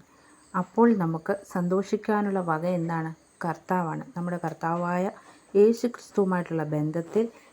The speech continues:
എപ്പോഴും നാം സന്തോഷിക്കണം. എപ്രകാരമാണ് നമുക്ക് എപ്പോഴും സന്തോഷിക്കുന്നതെന്ന് നോക്കാം. ഇതിൻ്റെ ആറാം വാക്യത്തിൽ, "ഒന്നിനെക്കുറിച്ചും വിചാരപ്പെടരുത്, എല്ലാറ്റിലും പ്രാർത്ഥനയാലും അപേക്ഷയാലും നിങ്ങളുടെ ആവശ്യങ്ങൾ സ്തോത്രത്തോടുകൂടെ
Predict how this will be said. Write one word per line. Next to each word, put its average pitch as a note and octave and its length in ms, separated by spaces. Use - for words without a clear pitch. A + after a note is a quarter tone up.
എപ്പോഴും F3+ 600
നാം D#3 240
സന്തോഷിക്കണം. D#3 720
എപ്രകാരമാണ് A3+ 880
നമുക്ക് F3 360
എപ്പോഴും F3+ 380
സന്തോഷിക്കുന്നതെന്ന് F3+ 1000
നോക്കാം. D#3 260
ഇതിൻ്റെ A#3 300
ആറാം G#3 420
വാക്യത്തിൽ, F3 540
"ഒന്നിനെക്കുറിച്ചും A#3 800
വിചാരപ്പെടരുത്, - 1700
എല്ലാറ്റിലും A#3 760
പ്രാർത്ഥനയാലും G#3 920
അപേക്ഷയാലും F3+ 840
നിങ്ങളുടെ A3+ 460
ആവശ്യങ്ങൾ F#3 640
സ്തോത്രത്തോടുകൂടെ F#3 1160